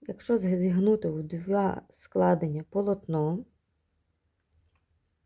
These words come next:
перша петелька у нас, на нас дивиться, значить, ось так, як виворітня.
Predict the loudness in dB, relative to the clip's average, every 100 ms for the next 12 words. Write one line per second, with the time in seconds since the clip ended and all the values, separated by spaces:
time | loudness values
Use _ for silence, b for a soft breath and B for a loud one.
0 | _ _ _ _ _ _ _ _ _ _
1 | _ _ _ -20 B B B B B B
2 | _ _ _ _ _ _ _ _ 0 2
3 | 4 4 4 2 6 6 6 4 0 0
4 | -6 _ _ _ -2 2 2 -2 -12 _
5 | _ _ _ _ _ _ _ _ _ _
6 | _ _ _ _ _ _ _ _ 2 6
7 | 6 4 2 2 2 -2 -2 0 2 0
8 | -2 -6 -12 -14 _ _ _ _ _ _
9 | _ _ _ _ _ _ _ _ -8 -8
10 | 0 0 4 4 8 6 6 0 -4 -12